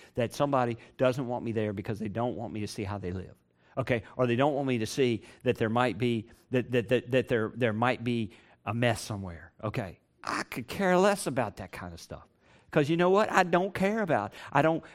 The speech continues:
now, I, I'm gonna, I'm gonna tell you, I'm gonna tell you this. I'm gonna tell you this. When you, when you come to my house, um, we live, we live, I, I mean, I'm very, very, very, very, very appreciative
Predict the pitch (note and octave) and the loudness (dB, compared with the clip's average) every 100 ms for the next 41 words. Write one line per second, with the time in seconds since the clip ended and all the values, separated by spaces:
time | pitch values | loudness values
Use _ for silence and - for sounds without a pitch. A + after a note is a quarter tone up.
0 | - D#3+ G#2+ - D#3 E3 E3 D3+ A#2+ C#3 | 6 6 6 4 4 4 4 2 2 2
1 | C#3+ B2+ A2+ C#3 B2+ - B2+ B2+ G#2 C3 | 2 0 2 2 2 0 -2 -2 -2 0
2 | A#2 G#2 F#3 D3+ - - _ _ _ B2 | 0 2 0 0 -6 -18 _ _ _ -4
3 | C3+ A#2 B2 A#2 A2+ E3 A2+ - - - | -2 0 0 0 0 0 -4 -8 -20 -8
4 | A2+ A#2+ C3+ - A2 A#2+ D#3 D#3 C#3 A2+ | -4 -2 -2 -4 -4 -4 -4 -4 -4 0
5 | A#2 D#3+ C3+ A2+ G#2 - - _ _ _ | 0 2 0 0 -2 -8 -20 _ _ _
6 | _ G#2+ G#2+ G2+ G2+ G2+ _ - - _ | _ -8 -6 -6 -10 -16 _ -20 -20 _
7 | _ _ _ _ _ _ _ - B2+ D#3 | _ _ _ _ _ _ _ -2 0 4
8 | C#3+ C3+ - A#2+ C3+ E3+ C3+ B2+ D#3+ - | 4 2 -2 0 2 4 4 4 2 -8
9 | _ B2 B2 C3 C#3 B2 A2+ B2 D3 G#2+ | _ -6 -4 -2 -4 -4 -2 0 0 -4
10 | F#2+ A#2+ C#3 C3+ A2+ B2+ B2 A2 B2+ C#3 | -2 0 2 2 2 2 2 0 0 2
11 | A#2 F2 G2 A2+ G#2+ G#2 G#2 A#2+ B2+ A2 | 0 -4 -2 0 0 -2 -2 0 0 -2
12 | - A2 - G2+ G2 | -4 -10 -8 -8 -8